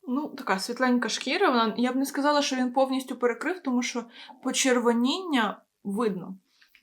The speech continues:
Який він, до речі, має бути? Та-та-та. Longwear Foundation. А, він не матовий. Тут написано, що він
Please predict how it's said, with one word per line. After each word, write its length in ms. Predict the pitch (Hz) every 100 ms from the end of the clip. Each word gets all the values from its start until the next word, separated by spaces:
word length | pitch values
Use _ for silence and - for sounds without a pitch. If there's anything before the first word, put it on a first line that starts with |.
| -
Який 300 | 208 196 302
він, 120 | 320
до 60 | 254
речі, 280 | 247 247 220
має 260 | 226 240
бути? 480 | 196 190 170 - - 214 - _ _ _ _ -
Та-та-та. 500 | 233 _ - 302 381 370
Longwear 720 | - 208 208 202 - 202 202 196 _
Foundation. 920 | 202 196 202 277 330 - - 294 285 302 - -
А, 840 | 311 359 370 320 269 214 175 - - _ _ _ 208
він 240 | 262 311
не 60 | 311
матовий. 580 | 330 330 233 185 185
Тут 160 | 175 214
написано, 480 | 247 262 262 262 247
що 320 | 247 - 240 226 226 226 226 214
він 400 | 208 233 226 220